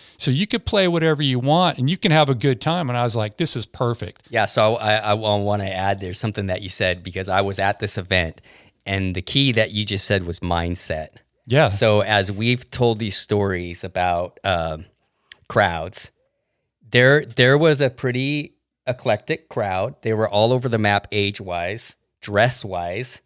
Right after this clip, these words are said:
Speaker 2: And I can never forget this because we're, we're gonna play the song, but we wanna describe a little bit about it. So in the song, he's saying, "You, I saw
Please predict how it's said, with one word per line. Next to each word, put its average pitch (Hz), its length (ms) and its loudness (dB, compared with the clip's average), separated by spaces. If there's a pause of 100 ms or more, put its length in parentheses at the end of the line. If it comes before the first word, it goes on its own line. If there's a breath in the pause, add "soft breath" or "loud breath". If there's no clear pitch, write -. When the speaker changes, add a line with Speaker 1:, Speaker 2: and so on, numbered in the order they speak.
(420)
Speaker 2:
And 113 100 -2
I 120 140 6
can 120 240 2
never 127 280 4
forget 117 420 -2
this 104 180 -4
because 107 400 -4
we're, 113 220 -2
we're 117 240 -4
gonna 113 200 0
play 113 220 0
the 110 120 -4
song, 110 360 2
but 101 120 -2
we 101 120 -4
wanna 101 280 -2
describe 98 560 -2
a 95 40 -4
little 98 300 -8
bit 98 160 -6
about 90 360 -4
it. - 220 -14 (180 soft breath)
So 110 260 -2
in 135 280 4
the 139 100 4
song, 101 720 2 (680)
he's 110 340 -2
saying, 95 420 -2
"You, 226 720 2 (400)
I 165 320 2
saw 269 480 2